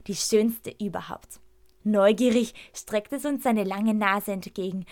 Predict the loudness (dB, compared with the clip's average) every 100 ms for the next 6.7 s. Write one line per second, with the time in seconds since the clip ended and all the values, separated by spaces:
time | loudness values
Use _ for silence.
0 | -18 -2 2 6 6 6 8 6 6 4
1 | 4 0 -6 -2 2 2 2 -4 -6 -8
2 | -8 -10 -10 -10 -12 -20 _ _ _ -20
3 | -16 2 4 4 2 2 2 2 -2 -4
4 | 0 2 4 4 2 -2 -14 _ -20 _
5 | 2 2 2 -6 0 2 2 0 -6 -8
6 | -10 -4 -2 -4 -2 -2 -2